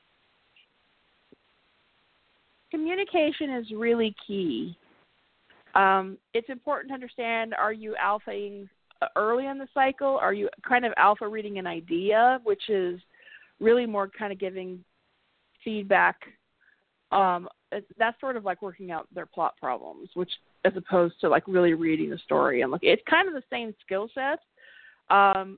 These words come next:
but some people are better at, at giving that kind of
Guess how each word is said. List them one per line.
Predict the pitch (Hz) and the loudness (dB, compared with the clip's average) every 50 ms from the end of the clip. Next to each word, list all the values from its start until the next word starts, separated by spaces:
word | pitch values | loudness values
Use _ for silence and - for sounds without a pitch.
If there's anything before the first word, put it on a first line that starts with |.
| - 202 | -14 -12
but | 214 214 - _ | -12 -12 -8 _
some | - 233 247 240 | -4 -4 -4 -4
people | - 269 247 - - 220 214 208 208 - - | -8 -12 -10 -8 -6 -6 -4 -4 -4 -4 -2
are | - 190 190 | -4 -4 -2
better | 185 185 180 180 180 196 208 214 - - | -2 -2 0 0 0 0 -2 -4 -4 -4
at, | 160 185 180 180 - - _ _ - | -2 -2 0 -2 -2 -4 _ _ 2
at | 165 185 185 185 - _ - - - - - _ _ _ _ _ _ _ _ _ _ _ _ _ _ _ _ _ _ _ _ _ _ _ _ _ _ _ _ _ | 4 4 4 4 0 _ -10 -20 -20 -20 -20 _ _ _ _ _ _ _ _ _ _ _ _ _ _ _ _ _ _ _ _ _ _ _ _ _ _ _ _ _
giving | - 226 214 233 220 214 | -2 -2 -2 -2 0 0
that | 196 175 - | 0 0 2
kind | - 202 185 180 | 2 2 2 2
of | 180 | 2